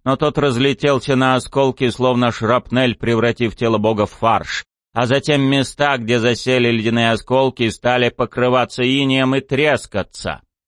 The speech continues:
Атака не меньше, чем на несколько сотен тысяч рабочей веры.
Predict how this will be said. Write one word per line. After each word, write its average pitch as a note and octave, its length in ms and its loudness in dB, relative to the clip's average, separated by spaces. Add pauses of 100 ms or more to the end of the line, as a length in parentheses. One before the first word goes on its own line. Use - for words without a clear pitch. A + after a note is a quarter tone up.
(520)
Атака F3 460 -2
не D3+ 140 0
меньше, F3+ 480 -2
чем D#3 360 -2
на C#3+ 120 0
несколько D3 680 -2
сотен C#3+ 640 -2 (100)
тысяч - 640 -4
рабочей G#2 680 -2
веры. F2+ 480 -2